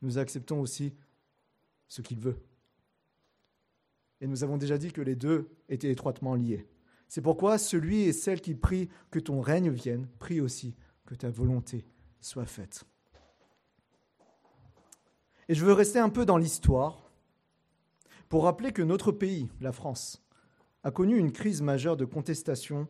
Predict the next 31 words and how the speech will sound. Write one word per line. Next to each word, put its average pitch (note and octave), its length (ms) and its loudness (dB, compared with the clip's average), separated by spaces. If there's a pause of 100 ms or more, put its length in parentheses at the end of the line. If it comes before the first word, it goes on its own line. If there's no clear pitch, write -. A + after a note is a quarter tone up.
(880)
en B2 100 0
mai C#3 160 2
soixante-huit. B2+ 640 -10 (1500)
Alors, A2+ 180 -2
plusieurs C#3 300 0
d'entre C3+ 260 -2
nous C#3 280 0
n'étaient A2+ 260 -4
pas G#2+ 520 -4 (300)
encore A2 260 -8
nés, D3+ 180 2
hein, B2 120 -2 (140)
à A2 60 -6
cette - 180 -10
époque. C#3 400 -8 (1200)
Nous A#2+ 140 -4
en C3+ 80 0
avons C#3+ 200 4
sans E3+ 200 4
doute E3 180 -2
tous - 260 -4
entendu B2+ 320 -2
parler B2 360 0 (500)
de A#2+ 140 -4
mai A#2+ 160 2
soixante-huit, B2 680 -6 (120)
ne C3+ 80 -2
serait-ce D3 240 -2
qu'en C3+ 140 -8
cours C#3 240 -2
d'histoire. C3 420 -4